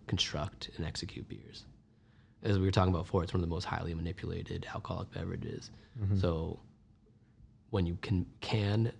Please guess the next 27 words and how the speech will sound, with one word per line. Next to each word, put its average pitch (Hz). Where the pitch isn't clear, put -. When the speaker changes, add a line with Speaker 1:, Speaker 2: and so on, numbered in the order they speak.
Speaker 1:
make 110
a -
lot 110
of 113
interventions, 117
when 90
you 90
choose 95
to 95
or 92
when 90
you 95
don't, 87
or 87
how 92
you 87
choose 87
to -
combine 85
those 87
things 87
is, 95
can 98
be 87
as 85
important 90
as -